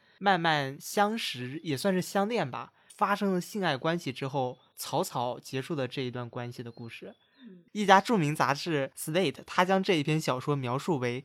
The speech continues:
Speaker 1: 两个不互相熟悉，甚至并不是真正喜欢彼此的人，他们是怎样在床上结束双方关系的故事。你觉得这个描述准确吗？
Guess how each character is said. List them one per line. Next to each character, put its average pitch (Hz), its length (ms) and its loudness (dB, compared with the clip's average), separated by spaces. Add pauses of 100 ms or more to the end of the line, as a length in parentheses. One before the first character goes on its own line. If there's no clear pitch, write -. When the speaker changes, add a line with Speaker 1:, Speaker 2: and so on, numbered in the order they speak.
(100)
Speaker 1:
两 139 320 4
个 147 200 4
不 131 220 -4
互 180 220 0
相 151 260 2
熟 127 220 -10
悉， 131 360 -10
甚 185 360 2
至 156 200 0
并 190 220 0
不 147 100 0
是 156 240 0
真 185 220 2
正 180 160 4
喜 139 160 -4
欢 135 220 0
彼 139 200 -6
此 - 200 -6
的 120 100 -4
人， 120 240 -6 (320)
他 208 140 6
们 214 100 6
是 196 100 2
怎 143 120 2
样 123 120 0
在 151 120 2
床 131 200 -4
上 147 220 2
结 131 220 -4
束 165 120 -4
双 151 220 -2
方 156 160 0
关 156 180 2
系 170 120 -4
的 120 100 -6
故 113 160 -10
事。 - 240 -12 (300)
你 131 80 -4
觉 127 120 -6
得 135 120 -2
这 139 120 -6
个 139 80 -2
描 120 220 -4
述 120 160 -8
准 123 220 -10
确 123 180 -10
吗？ 120 200 -14